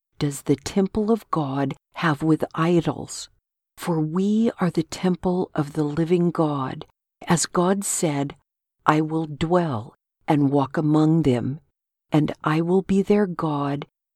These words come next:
and they will be my people." Therefore, come out from among them and be separate, says the Lord. Do not touch any unclean thing,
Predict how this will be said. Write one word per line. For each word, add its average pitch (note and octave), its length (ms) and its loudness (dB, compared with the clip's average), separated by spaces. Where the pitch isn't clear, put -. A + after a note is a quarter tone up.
and D#3 240 4
they F3+ 260 4
will D3+ 200 0
be C#3+ 200 0
my D3+ 240 0
people." D3+ 680 -4
Therefore, E3 720 2
come F3+ 320 0
out G3 300 -4
from G3+ 260 0
among F#3+ 380 2
them A#2+ 340 0
and D#3 200 2
be D#3+ 160 -2
separate, - 800 -4
says - 380 -2
the C3 200 -6
Lord. A#2 400 -4
Do F3+ 260 2
not G#3 320 -2
touch - 560 -6
any F#3+ 420 2
unclean F3 760 -2
thing, C#3+ 520 -2